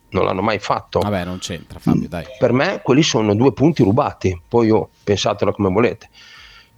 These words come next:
Speaker 1: Mi volete dire che con la Juve il rigore va fatto? Bene, sono più d'accordo, perché il rigore magari lo sbagli, prendi gol lo stesso, però mi viene poi da dire che, eh, l-,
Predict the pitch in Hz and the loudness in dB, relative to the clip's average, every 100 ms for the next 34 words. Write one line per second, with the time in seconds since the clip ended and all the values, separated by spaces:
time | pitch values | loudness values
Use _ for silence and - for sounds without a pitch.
0 | _ - 131 139 143 143 139 131 131 120 | _ 2 4 4 2 2 2 4 4 4
1 | 120 127 123 123 123 123 117 117 120 117 | 2 2 2 4 4 4 4 2 2 2
2 | 120 143 131 - 113 117 - 147 90 - | 0 -2 -4 -2 -2 -2 0 0 0 -4
3 | - 98 104 - 131 98 - - 92 95 | -4 -2 -2 0 -2 -2 -6 -8 -4 -2
4 | 92 113 107 95 104 95 101 120 131 131 | 2 2 2 2 2 2 2 2 0 -2
5 | 127 135 - 92 92 98 113 - 113 - | 0 -2 0 0 0 2 0 2 0 0
6 | 104 120 85 107 151 - - - - - | -2 -2 2 2 0 -6 -20 -20 -20 -20
7 | - - 85 85 - 113 147 92 90 98 | -6 0 2 0 0 2 2 2 2 0
8 | - - - - 90 - - - - _ | -4 -8 -6 -2 0 0 0 -2 -6 _
9 | - | -4